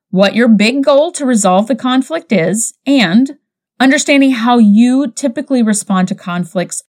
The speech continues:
so you can recognize if it's the most effective method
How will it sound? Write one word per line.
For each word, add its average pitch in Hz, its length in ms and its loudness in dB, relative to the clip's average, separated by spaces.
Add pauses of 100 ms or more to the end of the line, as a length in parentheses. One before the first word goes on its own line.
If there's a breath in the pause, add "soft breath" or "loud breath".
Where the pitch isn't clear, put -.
(120)
so - 180 -6
you 311 160 0
can 311 260 0
recognize 214 800 2
if 220 140 -4
it's 254 220 -8
the 302 80 -4
most 202 340 2
effective 202 460 -6
method 349 520 -4